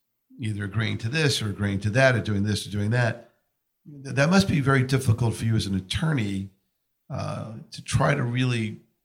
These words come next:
make sure the clarity of what's going on, the, the comprehension of the legal advice is actually being absorbed. It's gotta be much tougher than it's ever been.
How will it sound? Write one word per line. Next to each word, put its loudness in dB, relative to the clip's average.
make 0
sure 2
the -4
clarity 0
of -4
what's -4
going -2
on, 0
the, -6
the -4
comprehension 2
of -4
the -4
legal -2
advice 0
is -6
actually -4
being 4
absorbed. 0
It's -6
gotta 2
be 2
much 2
tougher 2
than -2
it's -8
ever -4
been. -6